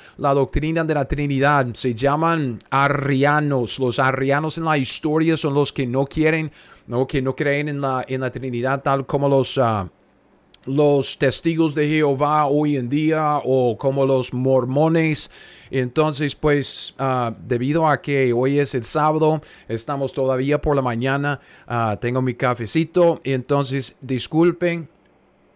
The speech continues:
Qué rico, man. Jugo del cielo, ¿verdad? Ok,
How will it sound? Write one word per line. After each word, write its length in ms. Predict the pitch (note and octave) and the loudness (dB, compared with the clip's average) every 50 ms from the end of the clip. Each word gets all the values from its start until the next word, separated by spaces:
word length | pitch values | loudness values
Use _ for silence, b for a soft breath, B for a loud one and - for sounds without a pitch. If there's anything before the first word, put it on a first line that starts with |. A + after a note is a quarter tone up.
| _ _ b b b b b b b _ _ _ _ _ _ _ _ _ _ _ _ _ _ _ _ _ _ _ _ _ - _ _ _ | _ _ b b b b b b b _ _ _ _ _ _ _ _ _ _ _ _ _ _ _ _ _ _ _ _ _ -20 _ _ _
Qué 220 | - B2+ A#2 A2+ | -6 -6 -6 -6
rico, 680 | G#2 G#2+ G#2 G#2+ B2+ D#3 F#3 D3 - _ - D#3+ D#3 C#3 | -6 -10 -10 -6 -2 -2 -2 -2 -4 _ -2 -2 -2 0
man. 440 | A#2+ A2+ A#2 A#2+ A2 G2+ F2+ D#2+ D#2+ - | -2 -4 -6 -6 -6 -6 -10 -12 -16 -20
Jugo 340 | - - C3 C#3+ C#3+ D3 D3 | -8 -6 -6 -4 -2 -2 0
del 160 | C#3 C3+ C3 | 0 0 -2
cielo, 580 | A2+ - - B2 A#2 A#2 A2+ A2 G2+ F#2+ E2+ D2+ - F#2 | -2 -6 -6 -4 -2 -2 -2 -2 -4 -6 -8 -10 -12 -14
¿verdad? 440 | F#2+ F2+ F2+ E2 G#2+ A#2 B2+ B2+ C3 B2 - _ | -12 -10 -8 -6 -4 -4 -4 -6 -8 -12 -16 _
Ok, 260 | - C3 C3+ - - | -6 -6 -6 -2 -2